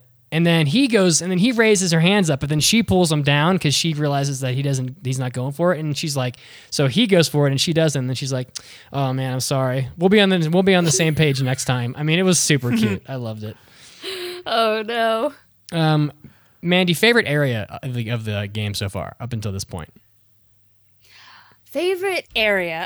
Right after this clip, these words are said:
Speaker 3: Um, I actually really like the slums. I think there were a lot of really cool places in there that I was, like, just exploring. I found a little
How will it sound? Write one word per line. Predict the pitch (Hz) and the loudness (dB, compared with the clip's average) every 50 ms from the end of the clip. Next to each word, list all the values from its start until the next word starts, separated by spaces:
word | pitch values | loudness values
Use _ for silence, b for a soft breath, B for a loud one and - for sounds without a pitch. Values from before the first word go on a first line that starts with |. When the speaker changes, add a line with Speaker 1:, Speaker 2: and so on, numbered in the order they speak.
| - - | -2 0
Speaker 3:
Um, | 262 285 302 302 311 311 320 311 - | 0 2 2 2 2 0 0 0 0
I | 285 370 480 539 | 2 2 2 2
actually | 539 - - 494 440 | 2 2 2 0 2
really | 370 381 381 381 | 2 0 0 0
like | 359 349 381 359 | 0 0 0 0
the | 381 381 | -2 -2
slums. | 359 - 320 302 349 392 269 226 196 196 | -2 0 0 2 2 2 0 -2 -2 -2
I | 226 233 | -2 -2
think | 302 330 330 | -2 -2 0
there | 349 | 0
were | 349 349 | 0 2
a | 339 | 2
lot | 320 311 302 | 2 2 2
of | 294 | 4
really | 269 269 269 277 | 4 4 2 2
cool | - - 320 349 294 | 0 0 2 2 2
places | 269 - 392 220 233 254 - 294 269 285 | 0 -2 -4 -2 -2 -4 -6 -10 -10 -10
in | 302 277 | -6 -2
there | 294 311 320 311 | 0 0 0 0
that | 269 240 - - | -2 -4 -2 0
I | 214 233 240 | 0 0 0
was, | 247 247 - | -2 -2 -2
like, | 262 226 226 208 | -2 -2 -2 -4
just | 247 233 - - - 226 | -6 -6 -6 -4 -4 -4
exploring. | 226 - - - - 196 190 185 190 202 220 247 262 247 | -4 -4 -6 -6 -4 -4 -2 -2 -2 -2 -2 -2 -4 -4
I | 208 208 | -6 -4
found | - 233 226 226 226 | -2 -2 -2 -2 -2
a | 220 | -4
little | 226 220 214 | -4 -6 -8